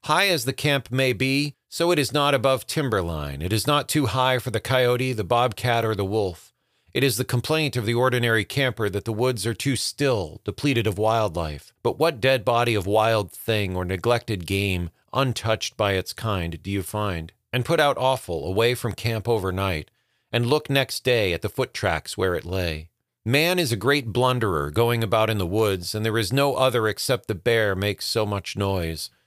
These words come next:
Being so well warned beforehand, it is a very stupid animal,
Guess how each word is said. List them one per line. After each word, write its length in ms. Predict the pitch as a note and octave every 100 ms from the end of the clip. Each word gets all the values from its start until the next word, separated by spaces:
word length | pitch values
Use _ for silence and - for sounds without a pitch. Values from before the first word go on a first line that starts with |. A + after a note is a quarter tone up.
| _ _
Being 200 | C3 C#3+
so 240 | C3 - D3+
well 320 | C#3 C3+ B2+
warned 380 | B2 B2+ B2 G#2
beforehand, 840 | A2 - B2+ A2 F#2+ F2+ E2+ F2
it 80 | F2+
is 140 | F2+
a 60 | G2
very 260 | B2+ C3
stupid 460 | G#2+ - C#3+ C3+ A2
animal, 400 | A2 G#2+ F2+